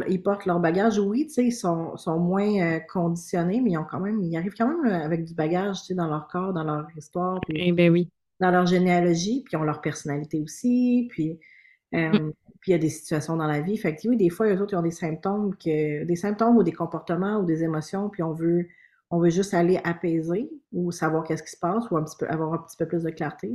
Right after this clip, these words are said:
Speaker 1: Fait que oui, tu sais, les
Speaker 2: Ouais, ben oui, tellement une bonne idée. Je me le, je me le demandais justement. C'est une question que j'avais si tu le faisais pour les enfants, parce
Speaker 1: Ouais.
Speaker 2: que je vais le faire pour mes kids, moi, c'est sûr.
Speaker 1: Ouais,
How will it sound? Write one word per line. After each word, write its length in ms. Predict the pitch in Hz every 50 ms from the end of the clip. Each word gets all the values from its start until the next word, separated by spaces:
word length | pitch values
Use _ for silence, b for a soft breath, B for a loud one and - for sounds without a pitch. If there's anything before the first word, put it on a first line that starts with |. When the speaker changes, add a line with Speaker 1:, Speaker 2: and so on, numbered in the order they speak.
| 233 -
Speaker 1:
Fait 100 | 156 165
que 60 | - _ 165
oui, 180 | 170 214 247 240
tu 40 | -
sais, 120 | 208 208 208
les 240 | 196 165 160 156 156
Speaker 2:
Ouais, 280 | 214 214 220 - - _
ben 180 | - 190 185 175
oui, 180 | 175 180 196 - _ _ _ -
tellement 180 | 196 196 196
une 120 | 202 208 196
bonne 220 | 196 185 185 180
idée. 280 | 175 185 190 220 220 -
Je 100 | - - -
me 80 | 202 196
le, 380 | 202 190 185 185 180 175 170
je 160 | 170 165 - 185
me 40 | 180
le 40 | 170
demandais 400 | 185 180 180 180 180 180 214 226
justement. 480 | 208 - - - 175 175 185 190 202 196 - _ _ _ _ _ _ _ _ _ _ _ _ _ _ _ _ _ _ _ _ _ _ _ _ _ _
C'est 60 | 196
une 60 | 196 190
question 240 | 196 196 190 - 208
que 40 | 202
j'avais 240 | 196 185 180 190
si 180 | 202 - - -
tu 60 | - 185
le 60 | 165
faisais 260 | - 180 175 185 190
pour 140 | 185 - 190
les 160 | 175 170 175
enfants, 300 | 165 160 165 165 - 185 190 -
parce 140 | - - -
Speaker 1:
Ouais. 100 | 175 175
Speaker 2:
que 460 | 165 165 165 160 160 160 156 156 156
je 480 | 156 - _ _ _ _ _ _ - 165
vais 80 | 156
le 80 | 156 160 - _ _
faire 260 | 170 165 165 165 165 -
pour 220 | - 170 165 160 165
mes 160 | 160 160 156
kids, 180 | - - 170 160
moi, 240 | 160 160 165 160 160 170
c'est 160 | - _ 180
sûr. 120 | 160 175 175
Speaker 1:
Ouais, 240 | 175 175 170 160